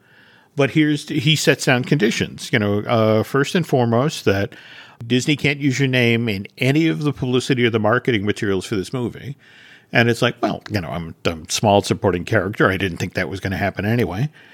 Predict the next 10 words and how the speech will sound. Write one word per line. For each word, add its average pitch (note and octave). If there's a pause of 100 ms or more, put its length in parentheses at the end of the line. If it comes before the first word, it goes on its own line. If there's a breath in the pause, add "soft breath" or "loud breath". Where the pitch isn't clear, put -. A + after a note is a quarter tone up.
(340 loud breath)
And D#3
then, C3+
uh, F3
Gad C#3+
would B2
not B2+
be D3
allowed B2
to C3+
do A2+